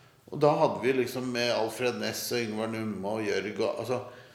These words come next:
Dizzie Tunes-folka rundt, eh, Øyvind Klingberg liksom var inne blant, eh, liksom sånn musikalsk ansvarlig, og du kom liksom blant de beste folka.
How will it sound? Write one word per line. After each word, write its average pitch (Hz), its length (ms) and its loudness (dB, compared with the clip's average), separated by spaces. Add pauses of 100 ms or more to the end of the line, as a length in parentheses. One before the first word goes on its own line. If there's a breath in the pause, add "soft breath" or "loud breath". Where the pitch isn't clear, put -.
(200 loud breath)
Dizzie 120 340 0
Tunes-folka 131 680 2
rundt, 135 380 0
eh, 113 240 4
Øyvind 107 180 -2
Klingberg 110 580 0
liksom 117 340 -6
var 104 280 0
inne 107 300 -4
blant, 104 500 -4
eh, 117 220 0
liksom 110 280 -8
sånn 104 240 -4 (960)
musikalsk 87 840 -6 (320)
ansvarlig, 95 480 -4
og 98 100 -2 (560 loud breath)
du 123 120 -2
kom 123 360 -4
liksom 117 360 -4 (380)
blant 98 220 -4
de 120 80 -2
beste 101 320 -10
folka. - 360 -10